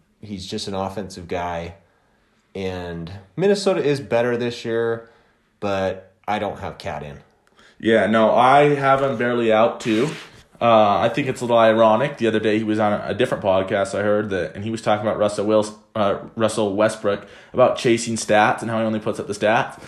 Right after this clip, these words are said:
Speaker 2: When I look at him, he's like the sa-, he's doing the same thing. He's not winning. He's putting up stats though.
Speaker 1: Yeah, Westbrook's won more than him.
Speaker 2: Yeah, the one thing I will say though is, I mean,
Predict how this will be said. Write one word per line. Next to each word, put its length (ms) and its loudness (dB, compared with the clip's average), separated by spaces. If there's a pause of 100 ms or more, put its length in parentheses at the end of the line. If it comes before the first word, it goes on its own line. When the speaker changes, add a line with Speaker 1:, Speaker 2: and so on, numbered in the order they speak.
(160)
Speaker 2:
When 140 0
I 80 6
look 140 2
at 120 -2
him, 160 0
he's 180 -2
like 200 4
the 80 0
sa-, 140 -2
he's 160 -2
doing 200 -2
the 80 -2
same 280 0
thing. 180 0
He's 180 -2
not 220 4
winning. 200 0
He's 140 -6
putting 240 -2
up 120 0
stats 440 -2
though. 240 4 (340)
Speaker 1:
Yeah, 140 2
Westbrook's 500 -2
won 140 -4
more 200 -4
than 100 -6
him. 320 -6 (240)
Speaker 2:
Yeah, 480 4
the 100 0
one 220 4
thing 120 0
I 120 0
will 180 6
say 200 2
though 240 4
is, 220 -2 (360)
I 100 0
mean, 380 -2